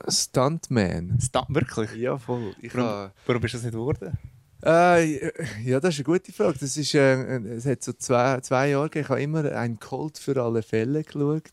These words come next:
Speaker 1: ähm, zusammen mit meinem besten Kollegen. Und wir haben einfach beschlossen, wir gehen, gehen auf Hollywood und werden Stuntman.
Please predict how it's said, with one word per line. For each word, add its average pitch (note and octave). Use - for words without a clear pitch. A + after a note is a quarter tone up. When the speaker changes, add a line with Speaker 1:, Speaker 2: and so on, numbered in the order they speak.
Speaker 1:
ähm, B2
zusammen B2
mit B2
meinem G#2
besten G2+
Kollegen. A#2+
Und B2+
wir C#3
haben C3
einfach C3+
beschlossen, C#3+
wir C#3+
gehen, C3+
gehen B2
auf A#2
Hollywood A#2+
und G#2+
werden G#2+
Stuntman. D3+